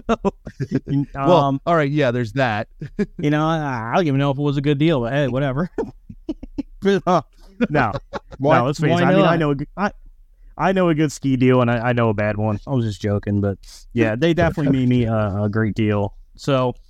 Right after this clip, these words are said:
Speaker 1: you know what? I'm doing skis this year. I'm doing bindings. I don't know if I'm gonna take 'em out this year. Um, I'll probably
Speaker 2: Yeah.
Speaker 1: do the Look, the Look bindings. I'm, uh, ever since I got Look bindings, I got the Look Pivot bindings. I've been a huge fan. Um,
Speaker 2: Mm.
Speaker 1: so probably gonna go with the Look Pivot bindings.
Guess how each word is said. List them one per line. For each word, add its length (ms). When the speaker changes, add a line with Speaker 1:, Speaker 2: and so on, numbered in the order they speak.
Speaker 1:
you 80
know 100
what? 180
I'm 120
doing 220
skis 320
this 200
year. 280
I'm 120
doing 220
bindings. 400
I 100
don't 80
know 80
if 80
I'm 60
gonna 160
take 180
'em 80
out 160
this 160
year. 280
Um, 500
I'll 100
probably 220
Speaker 2:
Yeah. 100
Speaker 1:
do 40
the 80
Look, 200
the 200
Look 200
bindings. 480
I'm, 240
uh, 160
ever 200
since 220
I 80
got 220
Look 180
bindings, 480
I 80
got 160
the 60
Look 220
Pivot 240
bindings. 380
I've 80
been 100
a 40
huge 240
fan. 340
Um, 480
Speaker 2:
Mm. 100
Speaker 1:
so 400
probably 200
gonna 100
go 140
with 120
the 80
Look 280
Pivot 240
bindings. 520